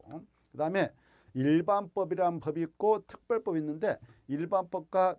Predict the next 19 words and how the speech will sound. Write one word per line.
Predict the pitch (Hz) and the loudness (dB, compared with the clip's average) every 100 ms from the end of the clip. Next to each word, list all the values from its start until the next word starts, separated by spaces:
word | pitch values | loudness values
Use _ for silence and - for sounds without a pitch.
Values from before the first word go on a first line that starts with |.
| _ | _
특별법을 | - - 214 202 185 170 | -20 -6 -6 -4 -4 -4
적용할 | - 143 165 170 160 | -6 -8 -6 -4 -6
때는 | 151 165 98 131 226 - _ _ | -6 -8 -10 -10 -14 -14 _ _
바로 | 135 143 180 - _ _ _ _ _ | -6 -2 -4 -4 _ _ _ _ _
특별법을 | 254 _ - 226 214 - 190 180 143 | -16 _ 0 0 0 -2 -2 0 -2
적용해 | - 131 175 190 180 | -6 -6 -4 -4 -4
나가야 | 139 135 170 175 175 | -4 -4 -2 0 0
할 | 160 175 165 | -2 -4 -10
필요가 | - 170 | -8 -6
있을 | 147 160 - | -4 -6 -10
때는 | 175 233 127 _ _ _ | -4 -4 -4 _ _ _
특별법 | - - - 247 226 220 196 | -16 -14 -2 0 2 0 -2
우선 | 175 147 185 | -6 -8 -6
원칙이 | 175 180 135 | -6 -6 -6
적용돼서 | 156 160 175 - 90 139 214 247 _ _ - | -6 -6 -6 -6 -8 -6 -6 -8 _ _ -20
특별법을 | 214 _ - 214 196 180 196 | -20 _ -6 -4 -4 -4 -4
우선 | 185 135 127 143 | -6 -8 -8 -8
적용한다. | - 113 85 - | -10 -12 -14 -18
이렇게 | - _ - 147 160 | -20 _ -2 0 0